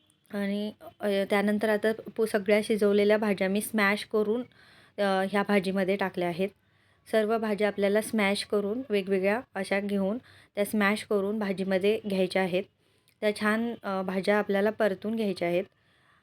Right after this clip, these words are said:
अ, परतून आज जर खू-, आपल्याला ते खूप घट्ट वाटत असेल भाजी, तर त्यामध्ये तुम्ही थोडं पाणी घाला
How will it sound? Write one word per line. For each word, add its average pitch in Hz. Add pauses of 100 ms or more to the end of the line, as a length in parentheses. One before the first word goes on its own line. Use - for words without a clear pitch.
(420)
अ, 185
परतून 214
आज 214 (340)
जर 220
खू-, 208
आपल्याला 208
ते 214
खूप 214
घट्ट 202
वाटत 202
असेल 196
भाजी, 185
तर 208
त्यामध्ये 196
तुम्ही 208
थोडं 208
पाणी 196
घाला 196